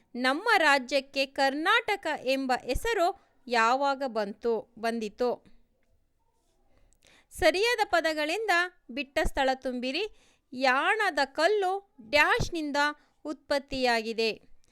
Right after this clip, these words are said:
ಸಿದ್ಧರೋಡ ಸ್ವಾಮಿ ಮಠ ಡ್ಯಾಶ್ ಎಲ್ಲಿ ಇದೆ? ನಮ್ಮ ಅನ್ನವನ್ನು ಉಂಡು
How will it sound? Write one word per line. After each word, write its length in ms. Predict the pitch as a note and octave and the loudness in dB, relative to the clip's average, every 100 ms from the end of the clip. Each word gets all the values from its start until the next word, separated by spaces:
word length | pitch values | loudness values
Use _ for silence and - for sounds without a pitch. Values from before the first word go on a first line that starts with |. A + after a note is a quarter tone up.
| _ _ - | _ _ -8
ಸಿದ್ಧರೋಡ 600 | F#4 F4+ A4+ A4 F#4 E4 | -6 -2 0 2 2 2
ಸ್ವಾಮಿ 420 | F4+ D#4+ D4 C#4+ C#4 | 0 -2 -2 -2 -4
ಮಠ 260 | - - F4+ F#4 _ _ - | -4 0 2 0 _ _ -6
ಡ್ಯಾಶ್ 540 | B3 D4+ F4+ A#4+ - - | 4 6 6 2 -4 -4
ಎಲ್ಲಿ 460 | B3 B3 C4 C4+ - _ - | -4 -2 -4 -6 -14 _ -14
ಇದೆ? 460 | A3+ A3 A3 - - - _ _ _ _ B3+ | -4 0 0 -2 -14 -20 _ _ _ _ -2
ನಮ್ಮ 340 | C4+ D#4 A4+ G4+ F4 | 0 2 2 2 0
ಅನ್ನವನ್ನು 640 | D4 D4+ C#4+ C#4 C#4 C#4 | -2 -2 0 0 0 -2
ಉಂಡು 720 | A#3+ D4 G#4+ G#4 E4+ F4 _ | -2 -4 -4 -2 -2 -4 _